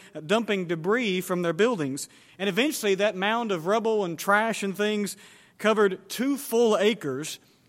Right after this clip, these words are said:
and reached a height of thirty-five feet, the equivalent of a three-story building. The state of Connecticut then ordered them to, to clean it up, but the brothers claimed there was nowhere in the city limits of Bridgeport that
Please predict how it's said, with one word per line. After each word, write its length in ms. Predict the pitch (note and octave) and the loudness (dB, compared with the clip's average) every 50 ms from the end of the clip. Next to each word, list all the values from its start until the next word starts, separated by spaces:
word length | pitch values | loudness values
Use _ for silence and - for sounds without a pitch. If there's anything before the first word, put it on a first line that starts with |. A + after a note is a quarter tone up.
| _ _ _ | _ _ _
and 140 | - F#3 F3+ | -4 -2 0
reached 260 | G3 A3+ B3 - - | 0 0 0 0 -2
a 80 | G#3 F3+ | -2 -2
height 380 | - G#3+ A#3+ A#3 G#3 F#3+ F#3+ - | -2 -2 -2 0 0 0 0 -2
of 120 | F#3 C#3 | -4 -8
thirty-five 920 | - - - G#3+ G#3+ A3+ A#3+ A#3+ G#3 - A3 G3+ G3 G3 F#3 F#3 F3+ E3 - - - | -8 0 2 4 4 4 4 0 0 2 2 2 2 2 2 0 -2 -2 -6 -12 -16
feet, 540 | - - - - G#3+ G#3 E3 C3+ - - - | -18 -16 -4 0 0 0 0 -2 -6 -14 -12
the 80 | C#3+ D#3 | -10 -10
equivalent 340 | D#3 - F#3+ G3+ G3+ G#3 G3 | -8 -2 -2 0 0 0 -2
of 60 | E3+ | -4
a 60 | F3 | -6
three-story 580 | - - F3+ F#3+ G3 F3 - - G3 F3 E3+ D#3 | -6 -2 -2 -2 0 -2 -2 -2 0 0 0 0
building. 440 | C#3+ D#3 E3+ E3+ D3+ C3 B2 B2 - - _ _ - _ _ _ _ _ _ _ | 0 0 0 0 0 -2 -4 -8 -12 -16 _ _ -20 _ _ _ _ _ _ _
The 80 | - F3+ | -4 -4
state 260 | - - B3+ C4 C#4+ | 2 4 4 4 4
of 80 | B3+ - | 2 0
Connecticut 540 | - G#3 A3 C4 C4 A#3+ F3+ F#3 F#3 F3+ | 2 4 4 6 4 4 4 2 0 2
then 140 | - G3 F#3+ | 2 2 2
ordered 340 | G3+ G#3 A3 C4+ C4+ A#3 F3+ | 4 2 2 2 2 2 0
them 200 | E3 F3 G3 F#3+ | 2 0 -2 -2
to, 180 | - G3+ F#3+ D#3+ | -2 -2 -2 -2
to 120 | - F3+ | -4 -10
clean 260 | - - G#3+ A3+ A#3 | -8 -4 -2 -2 0
it 100 | G#3+ F3+ | 0 0
up, 240 | G#3+ B3+ G#3 F#3+ D#3 | 0 0 0 0 -2
but 100 | F#3 F3 | -2 -4
the 60 | F#3 | -2
brothers 500 | E3+ F#3 G#3+ B3+ C4+ C#4 A#3 F3+ - - - - _ | -2 0 0 0 0 -2 -4 -6 -6 -10 -12 -20 _
claimed 460 | _ - F#3+ A3+ B3+ B3+ G#3 G3 G3+ F#3+ | _ -6 -6 -4 -2 -2 -2 -2 -2 0
there 160 | F#3 G3+ G3+ | 0 0 2
was 240 | G3 G3 F3+ - - - - - | 2 0 -2 -4 -12 -18 -20 -12
nowhere 560 | - E3+ F#3+ A3+ B3+ C4 B3 A#3+ A3 G#3+ G#3 | -8 -4 0 0 0 0 0 0 2 2 2
in 320 | G#3 F3+ G3 A3+ A#3+ B3 A3+ | 2 2 0 0 0 0 -2
the 80 | G#3 | -2
city 260 | - - - A3+ G#3 G3 | -2 -2 0 0 2 2
limits 300 | G3+ A#3+ A#3+ G#3+ - - | 0 0 -2 -2 -2 -2
of 140 | F3+ D#3+ | -4 2
Bridgeport 580 | E3 G#3 B3 B3+ G#3 - - E3+ E3 F#3+ G#3 G3+ | 4 4 4 4 0 -4 -2 0 2 2 2 2
that 180 | - G3 F#3+ | 0 -2 -2